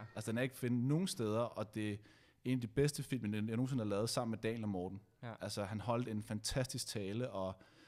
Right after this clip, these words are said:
Speaker 1: du ved, jeg fik gåsehud ti gange første gang, da jeg lyttede til den, ikke?
Speaker 2: Mhm.
Speaker 1: Samtidig også med Cecilie, der også kiggede på ham. Og du ved,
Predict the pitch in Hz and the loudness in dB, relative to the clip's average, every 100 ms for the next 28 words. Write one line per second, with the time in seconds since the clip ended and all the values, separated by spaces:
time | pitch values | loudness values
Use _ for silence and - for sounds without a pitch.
0 | - - _ - 101 98 98 101 110 113 | -20 -20 _ -4 -2 0 -4 -4 0 2
1 | 123 123 107 - 156 113 98 104 110 107 | 2 0 -2 -2 0 0 2 0 0 -2
2 | 117 104 101 101 113 120 - 98 113 139 | -2 -2 -2 0 0 0 0 0 0 0
3 | 151 127 117 113 113 120 113 101 117 104 | -2 -4 -2 0 0 2 2 2 2 0
4 | 107 - 139 139 101 107 123 - 107 107 | -2 0 0 0 0 0 0 -4 2 4
5 | 104 107 110 - - - - - - - | 4 4 -4 -8 -20 -20 -20 -20 -20 -20
6 | _ - 104 117 117 120 | _ -4 2 4 4 2